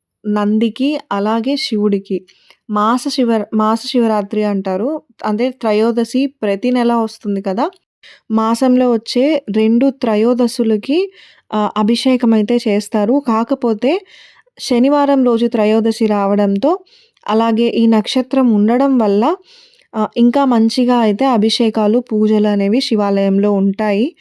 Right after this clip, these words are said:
ఖచ్చితంగా ప్రదోష వేళ అంటే ఐదున్నర టైంలో, ఆ, గుడికి వెళ్ళేలా ప్లాన్ చేసుకోండి. మేము ఖచ్చితంగా వెళ్తాము.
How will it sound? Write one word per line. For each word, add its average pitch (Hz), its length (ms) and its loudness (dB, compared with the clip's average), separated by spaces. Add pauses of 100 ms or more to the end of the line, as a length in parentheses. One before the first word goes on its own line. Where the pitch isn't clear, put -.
(320)
ఖచ్చితంగా 240 540 0
ప్రదోష 220 460 0
వేళ 202 260 2
అంటే 202 520 0
ఐదున్నర 220 640 2
టైంలో, 220 560 0 (320)
ఆ, 208 120 0
గుడికి 214 360 2
వెళ్ళేలా 208 460 0
ప్లాన్ 202 420 0
చేసుకోండి. 202 540 0 (360)
మేము 233 300 2
ఖచ్చితంగా 214 560 -2
వెళ్తాము. 214 640 0